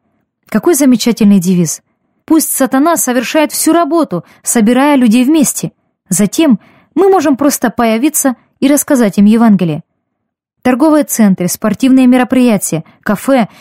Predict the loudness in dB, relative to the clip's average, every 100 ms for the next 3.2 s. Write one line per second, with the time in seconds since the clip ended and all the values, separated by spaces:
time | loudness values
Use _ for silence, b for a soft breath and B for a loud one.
0 | b 0 2 2 -2 -2 -2 -2 -2 0
1 | 0 -2 -4 -6 -6 b b -2 0 0
2 | -2 -4 -8 -6 -2 0 0 -2 -2 -2
3 | -2